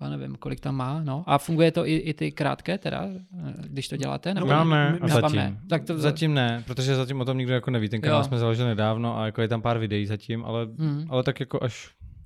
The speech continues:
Speaker 2: Hele, je to různý,
Speaker 3: naroste.
Speaker 2: jsou tam videa, co mají jako desítky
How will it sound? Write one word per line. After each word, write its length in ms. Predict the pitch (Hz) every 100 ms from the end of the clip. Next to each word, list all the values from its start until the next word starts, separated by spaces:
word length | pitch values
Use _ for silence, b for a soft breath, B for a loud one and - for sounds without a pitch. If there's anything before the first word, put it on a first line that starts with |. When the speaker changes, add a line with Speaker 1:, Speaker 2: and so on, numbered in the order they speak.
| -
Speaker 2:
Hele, 200 | 147 160
je 60 | 165
to 140 | 190
různý, 260 | 196 170 131
Speaker 3:
naroste. 400 | 117 117 - 156
Speaker 2:
jsou 60 |
tam 160 | 156 147
videa, 260 | 143 143
co 140 | 139 143
mají 140 | 143
jako 180 | 131 139
desítky 640 | 127 120 139 131 - 165